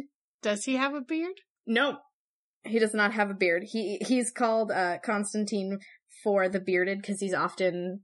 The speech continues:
Speaker 2: incorrectly associated with someone else.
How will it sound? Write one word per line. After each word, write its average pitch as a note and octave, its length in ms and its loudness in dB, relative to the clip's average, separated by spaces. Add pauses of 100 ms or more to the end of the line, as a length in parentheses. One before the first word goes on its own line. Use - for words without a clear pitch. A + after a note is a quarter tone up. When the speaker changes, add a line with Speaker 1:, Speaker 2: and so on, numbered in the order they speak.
(380)
Speaker 2:
incorrectly G#3+ 880 0
associated G#3 720 0
with B3 120 0
someone A#3+ 360 2
else. A#3+ 540 0